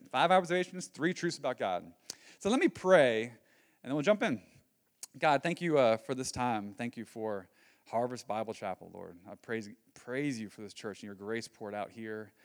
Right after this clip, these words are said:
uh, and just what a blessing it is to worship you with believers, Lord, with others that, that call you Lord and Savior. You are great and compassionate God. Help us, Lord. Help,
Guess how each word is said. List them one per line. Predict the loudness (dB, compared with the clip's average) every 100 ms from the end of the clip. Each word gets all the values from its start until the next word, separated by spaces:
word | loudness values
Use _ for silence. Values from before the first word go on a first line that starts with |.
| _ _ _ -16
uh, | -10 -8 -8
and | -8
just | -10 -8
what | -6
a | -6
blessing | -6 2 2 2 0 0
it | 0
is | 0 -4 -4
to | -10 -8
worship | -8 -8 -8 -10
you | -8
with | -10 -10
believers, | -12 -10 -12 -14 -18 -20
Lord, | -18 -18 -20 -20
with | -18 -14
others | -12 -10 -10
that, | -12 -14 -20 -20 -20 -20 _ -14
that | -12 -10
call | -6 -4
you | -4 -6
Lord | -6 -6 -4 -2 -2
and | -4 -8
Savior. | -6 -6 -6 -8 -10 -10 -18 -16
You | -10 -8
are | -8
great | -6 -2 -2 -2
and | -6 -14
compassionate | -14 -12 -8 -8 -8 -10 -8
God. | -8 -4
Help | 0 0 0
us, | -4 -6
Lord. | -10 -8
Help, | -6 -8